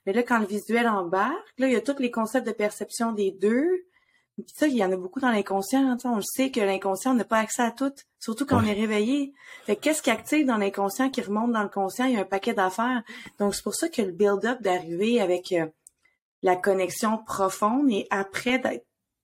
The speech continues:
Speaker 1: tu sais, de, de se ramener à ça, ça peut amener des, des relations sexuelles qui sont juste incroyables parce
Speaker 2: Mhm.
Speaker 1: que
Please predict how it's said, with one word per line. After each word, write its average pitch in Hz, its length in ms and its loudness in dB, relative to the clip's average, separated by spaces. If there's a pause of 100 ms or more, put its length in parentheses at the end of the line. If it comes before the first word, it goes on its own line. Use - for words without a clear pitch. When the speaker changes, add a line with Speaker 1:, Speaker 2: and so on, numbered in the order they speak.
(120)
Speaker 1:
tu 226 140 -6
sais, 196 160 2
de, - 40 -16
de 196 120 2
se 185 160 -2
ramener 202 420 2
à 185 80 0
ça, 262 380 -2 (180)
ça - 160 -4
peut 190 140 2
amener 196 200 2
des, 202 320 -2 (380)
des 190 160 2
relations 180 380 0
sexuelles 196 340 -2
qui 196 60 -8
sont 175 120 -4
juste 185 360 -6 (580)
incroyables 190 840 0
parce 175 200 2
Speaker 2:
Mhm. 214 120 4
Speaker 1:
que 175 260 2